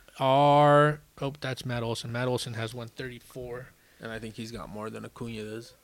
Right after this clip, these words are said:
Speaker 1: Yeah, he does. So Ronald Acuna has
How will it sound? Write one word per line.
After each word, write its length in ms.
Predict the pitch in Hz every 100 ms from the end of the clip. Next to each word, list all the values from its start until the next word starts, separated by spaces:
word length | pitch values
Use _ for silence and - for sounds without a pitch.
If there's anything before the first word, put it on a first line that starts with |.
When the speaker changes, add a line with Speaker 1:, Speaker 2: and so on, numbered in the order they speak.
| _
Speaker 1:
Yeah, 240 | 139 123 117
he 120 | 123
does. 300 | 120 113 110
So 220 | - 120
Ronald 320 | 117 120 120
Acuna 680 | 120 - 135 131 131 135 127 -
has 640 | - 127 117 120 156 151